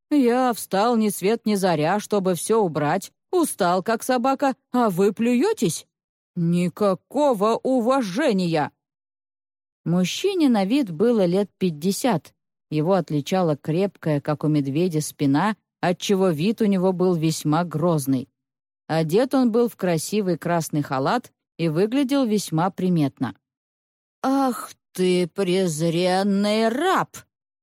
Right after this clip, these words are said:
Одетый в белое придворный историограф схватил метлу, что была неподалёку, и швырнул её под ноги слуге. Здоровяк же поднял метлу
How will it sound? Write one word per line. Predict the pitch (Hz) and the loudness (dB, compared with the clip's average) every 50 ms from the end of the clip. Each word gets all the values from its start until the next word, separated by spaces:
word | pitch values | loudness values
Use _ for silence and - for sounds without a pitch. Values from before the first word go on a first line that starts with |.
| _ _ _ _ _ - | _ _ _ _ _ -8
Одетый | - 156 170 180 180 277 349 339 - 294 262 254 220 | -4 -2 -2 0 0 0 0 0 0 0 2 2 2
в | 185 170 | 0 -2
белое | 160 160 240 277 277 254 247 233 226 208 185 | -2 -2 0 2 2 2 2 2 2 2 0
придворный | - - 175 185 180 165 160 165 202 220 208 185 180 180 175 170 - | -2 -2 -2 -2 -2 -2 -2 0 0 0 0 0 0 0 0 -2 -2
историограф | - 170 165 156 - - 160 156 143 156 190 262 277 233 180 175 175 147 - _ _ _ - | -2 -4 -6 -6 -4 -4 -4 -2 -2 0 0 0 0 0 0 -2 -2 -2 -4 _ _ _ -20
схватил | - - - 277 285 311 285 - 403 392 359 | -14 -6 -2 0 0 0 0 0 0 0 2
метлу, | 302 262 247 226 - - 220 254 285 285 247 | 2 2 2 2 -2 -2 -2 0 0 0 0
что | - - - 202 | -2 -2 -4 -4
была | 190 175 185 180 180 175 | -2 0 0 0 2 0
неподалёку, | 170 156 143 - 147 139 143 139 190 269 320 285 - 302 285 254 - _ _ _ - | 0 0 -2 -2 -2 -2 -2 0 0 0 -2 -2 0 0 0 0 0 _ _ _ -4
и | 403 381 | -2 -2
швырнул | 330 - - 190 185 175 165 156 156 170 214 302 349 339 302 | -2 -2 -2 -2 0 0 0 0 0 0 0 0 0 0 0
её | 285 262 277 277 269 262 262 254 247 | 0 0 0 0 2 2 2 2 0
под | - _ - 202 214 214 208 185 | -2 _ -2 0 2 2 0 0
ноги | 196 202 196 190 180 202 185 | 0 0 0 0 0 -2 -2
слуге. | - - - 175 180 175 160 151 139 131 - _ _ _ _ _ _ _ _ _ _ _ _ _ _ _ _ _ _ _ _ - | -2 -4 -4 -2 -2 -2 -2 -2 -4 -4 -4 _ _ _ _ _ _ _ _ _ _ _ _ _ _ _ _ _ _ _ _ -6
Здоровяк | 254 220 208 262 247 254 254 254 302 359 349 254 | -4 -2 0 2 2 2 2 2 0 0 -2 0
же | 208 233 220 | 0 0 -2
поднял | - - 262 233 214 202 208 202 196 | 0 2 0 0 2 2 0 0 2
метлу | 185 180 170 - - 185 220 262 302 330 294 | 0 0 -2 -2 -2 -2 0 0 0 -2 -4